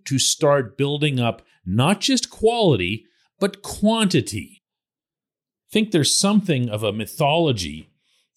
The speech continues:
in Pittsburgh, especially among the, uh, older hockey fans, that the only way to ever get stronger through the draft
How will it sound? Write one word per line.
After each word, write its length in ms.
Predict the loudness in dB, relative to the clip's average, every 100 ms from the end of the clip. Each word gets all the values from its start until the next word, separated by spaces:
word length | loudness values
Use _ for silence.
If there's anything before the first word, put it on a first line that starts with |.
| -2
in 240 | 2 2
Pittsburgh, 600 | 0 -2 -2 -4 -2 -2
especially 540 | -6 -2 -2 0 0 0
among 320 | 0 0 -2
the, 220 | -2 -2 -6 _ _ _ _ _ _ _
uh, 200 | -18 -18 -20 _
older 400 | 2 4 4 2
hockey 380 | 0 -2 -2 -6
fans, 640 | -4 -6 -6 -4 -4 -4 _ _ _ _ _ _ _ _
that 320 | -4 -2 -2
the 140 | 0 0
only 400 | 2 4 2 0
way 400 | 0 -2 0 0
to 200 | -2 -4
ever 240 | -4 -2
get 200 | -4 -4 -4
stronger 540 | -4 0 0 0 -2
through 260 | -4 -6 -4
the 100 | -6
draft 640 | -4 0 2 0 -2 -10